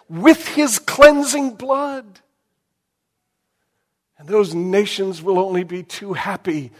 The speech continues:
as he gathers them into his glorious presence. They will only be too happy to sing his praises forever and ever.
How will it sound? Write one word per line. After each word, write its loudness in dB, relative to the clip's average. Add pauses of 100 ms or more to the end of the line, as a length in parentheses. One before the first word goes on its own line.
(220)
as -8
he -10
gathers 0
them 0
into -6
his -2
glorious 0
presence. -20 (1700)
They -14
will -12
only -8
be -12
too -10
happy -10
to -16
sing -12
his -14
praises -18
forever -16
and -16
ever. -16